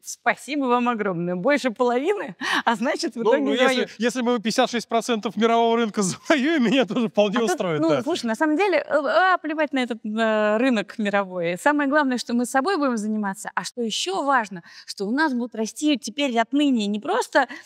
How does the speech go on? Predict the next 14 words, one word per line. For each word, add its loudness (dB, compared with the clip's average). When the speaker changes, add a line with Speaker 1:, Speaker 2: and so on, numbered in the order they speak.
Speaker 1:
там -2
юристы, 0
менеджеры, 0
ну, 0
хотя -2
нет, -2
ладно, 0
менеджеры -4
нам -2
тоже -2
нужны. -6
Нам 2
нужны 0
инженеры 4